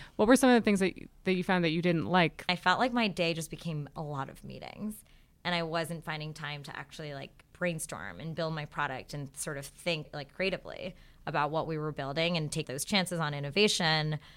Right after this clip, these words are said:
Speaker 2: And I knew I was, like, the lifeline to that, if that made sense. I wanted to free myself up to do it.
Speaker 1: What are you doing now day to day?
Speaker 2: Yeah.
Speaker 1: Um, what's the role of executive chairman?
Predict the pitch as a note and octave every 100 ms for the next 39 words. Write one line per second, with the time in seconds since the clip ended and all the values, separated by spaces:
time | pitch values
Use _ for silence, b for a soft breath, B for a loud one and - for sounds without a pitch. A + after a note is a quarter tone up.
0 | b b - G#3 G#3 A3+ A#3+ G3+ G3 F3
1 | - D3+ D#3 - G3+ A3+ B3+ B3 D#4+ -
2 | G3 F#3+ D3+ E3 D#3 D#3+ D#3+ G3+ - E3+
3 | E3+ E3 D#3+ E3+ F3 D3+ - D3+ C#3 -
4 | C#3+ - D#3+ - G#2+ - - - - B
5 | B B - G3 A3+ C4+ C4 A#3 G#3+ G3+
6 | F3 F3 F3+ F3+ F3 E3+ E3 F3+ A#3+ A#3
7 | E4+ F3+ E3+ F3 F3+ F#3 F#3+ G3 F#3 F#3+
8 | F3+ F3+ - F3+ G3+ F3+ - E3+ F3 F#3